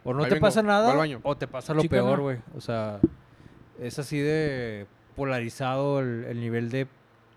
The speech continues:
Speaker 1: peligrosidad, no sé.
Speaker 3: Oye, Chapis, ¿tú crees que, eh, los, los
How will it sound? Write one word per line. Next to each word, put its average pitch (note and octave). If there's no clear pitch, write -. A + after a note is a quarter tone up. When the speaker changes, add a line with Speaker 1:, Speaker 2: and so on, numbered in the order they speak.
Speaker 1:
peligrosidad, A2+
no A#2+
sé. E3+
Speaker 3:
Oye, B3+
Chapis, B3+
¿tú -
crees C4
que, F#3+
eh, F#3
los, F3
los D#3+